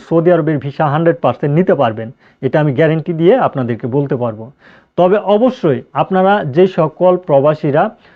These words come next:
এই যে নতুন মেডিকেল করতে যাবেন, তাদেরকে একটা বিষয় মাথায় রাখতে হবে সব সময়, যে আপনি যেহেতু সৌদি আরবে আসার জন্য একটা মেডিকেল করতেছেন, আপনি যাতে ফিট আসেন, সে ব্যবস্থা আপনাকে করতে হবে। আপনি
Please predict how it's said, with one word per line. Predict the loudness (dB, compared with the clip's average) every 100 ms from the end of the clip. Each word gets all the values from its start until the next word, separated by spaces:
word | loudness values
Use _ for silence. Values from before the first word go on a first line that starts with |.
| _ _ -6
এই | -2
যে | 0 2
নতুন | 0 2 2
মেডিকেল | 2 2 2 2 0
করতে | 2 2 2
যাবেন, | 0 -2 -2 -2
তাদেরকে | -2 -2 -2 -2 -2 -4
একটা | -4 -2
বিষয় | -2 -2 0
মাথায় | 0 0 0 2
রাখতে | 0 -2
হবে | 0 -2 -2
সব | -4 -4
সময়, | -6 -6 -8 -10 _ _ -14 -4
যে | -2 0 -4
আপনি | -2 -2 0 0 0
যেহেতু | -2 -2 -4 -4
সৌদি | -2 2 2
আরবে | 2 2 0 0
আসার | -2 0 0 0
জন্য | 0 0
একটা | -2 -2 0
মেডিকেল | 0 0 0 2
করতেছেন, | 0 0 -2 -2 -6 -8 -20 _ _
আপনি | -4 0 0
যাতে | 0 -2 -2
ফিট | 0 2 0
আসেন, | -2 -10 -14 -18 _ _
সে | 0 2
ব্যবস্থা | 0 0 -2
আপনাকে | -2 -2 -2 -2
করতে | -2 -2 -4
হবে। | -4 -10 -20 _ _ _ _ _ _ _ -4
আপনি | -2 0